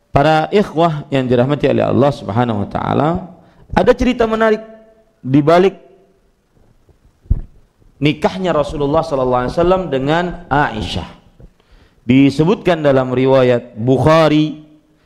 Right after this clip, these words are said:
Dari Aisyah radhiyallahu anha, beliau bercerita, "Lamma tuwfiyat Khadijatu radhiyallahu anha, qalat Khawlatu binti Hakim,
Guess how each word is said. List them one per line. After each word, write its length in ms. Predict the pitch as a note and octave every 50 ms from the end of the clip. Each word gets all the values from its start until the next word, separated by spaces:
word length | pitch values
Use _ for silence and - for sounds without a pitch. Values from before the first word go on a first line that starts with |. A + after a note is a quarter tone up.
| _ _ -
Dari 160 | B2 C3 C#3
Aisyah 560 | C#3+ C#3+ D#3+ F3 F3 D#3+ - D#3+ C#3+ B2+ C3
radhiyallahu 380 | B2+ A#2+ B2+ B2+ B2 B2 B2 D3
anha, 480 | E3+ F#3 F#3 F#3 F#3 F#3 F#3+ F3+ - -
beliau 320 | B2 C3 D3 E3+ F3 E3
bercerita, 640 | C#3+ C3+ B2 - - A#2 A#2+ A2 - - F#2+ F2+ F2 - - _ _ _ _ _ _ _ -
"Lamma 480 | - C#3+ F#3 A3+ A#3 A3+ G#3+ G3 F3
tuwfiyat 800 | C3 - - D#3 F3+ G#3+ F#3+ - - - D3 C#3+ C#3 C3+ - -
Khadijatu 880 | - - - C3+ B2 A2+ D3+ G3 F#3+ D3+ A#2+ C#3 B2+ - - D3 C#3+ - - _ _ _ _ _ _ _ _ _ _ _ _ _
radhiyallahu 640 | - - D3+ D3+ C#3+ D3 C#3+ C3 B2 B2 A#2+ A#2 A#2
anha, 640 | A#2+ B2 C3+ D#3 E3 D#3 D3+ D#3 D#3+ E3 D#3+ - -
qalat 480 | - F3+ F#3 E3 C#3+ C3+ - - - - -
Khawlatu 560 | - - E3+ F#3 F3 D#3 D3 C#3 C3 - C#3+
binti 400 | C3+ A#2+ D3 C#3+ C3+ G#2+ - B2
Hakim, 560 | A#2+ - B2+ B2 - - B2 G#2+ F2+ E2 -